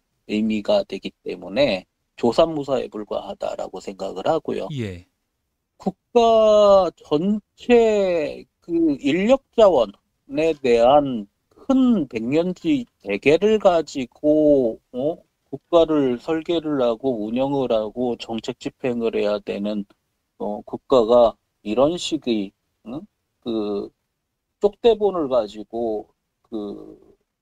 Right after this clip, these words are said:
Speaker 1: 어? 국가 정책을 결정한다. 그리고 국민들한테 큰 피해를 준다. 그런 것은 정말 국가 패망으로 가는,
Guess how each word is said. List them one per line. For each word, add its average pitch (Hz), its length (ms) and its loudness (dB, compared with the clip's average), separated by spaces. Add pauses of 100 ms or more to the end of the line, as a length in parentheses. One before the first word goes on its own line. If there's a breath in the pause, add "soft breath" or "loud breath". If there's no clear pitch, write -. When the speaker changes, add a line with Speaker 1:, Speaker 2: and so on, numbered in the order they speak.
(360)
Speaker 1:
어? 120 220 -4
국가 131 340 2
정책을 107 460 -4
결정한다. 101 760 -4 (100)
그리고 120 340 -2
국민들한테 120 880 -2
큰 196 480 -4
피해를 113 460 -2
준다. 101 360 -8 (460)
그런 143 280 0
것은 107 300 0 (840)
정말 113 440 2 (880)
국가 - 480 0
패망으로 254 720 0
가는, 120 800 -2